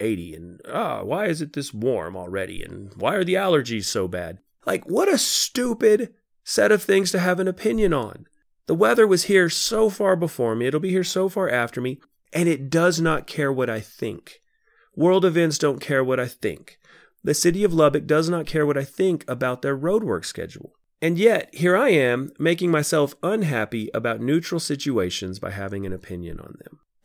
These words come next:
A practice I do on literally a daily basis is to ask myself, "What would this situation be like without my opinion about it? What would it be like to sit in my car in traffic?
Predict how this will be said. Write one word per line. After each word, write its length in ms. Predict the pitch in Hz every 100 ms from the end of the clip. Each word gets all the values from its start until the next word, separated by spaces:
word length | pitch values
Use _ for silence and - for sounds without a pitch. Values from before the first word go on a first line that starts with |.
| -
A 60 |
practice 420 | - 190 202 202 190
I 100 | 165
do 320 | 131 123 110
on 140 | 120
literally 340 | 131 131 123 110
a 60 |
daily 300 | 107 120 131
basis 500 | 104 90 85 92 -
is 220 | - 104
to 140 | - -
ask 280 | 101 107 117
myself, 580 | 107 - 90 76 - _ _ -
"What 220 | 147 165
would 120 | 156
this 140 | 151
situation 560 | - 135 135 120 113 120
be 120 | 110
like 240 | 101 95 95
without 240 | 92 90
my 120 | 87
opinion 420 | 87 - 82 80
about 280 | 78 73 69
it? 120 | 76 _ -
What 160 | 185
would 100 | 208
it 80 | 202
be 100 | 180
like 200 | 156 151
to 80 | 139
sit 200 | - 139
in 60 |
my 140 | 143 127
car 500 | 117 101 95 90 - _ _
in 140 | - 98
traffic? 540 | - 73 - - -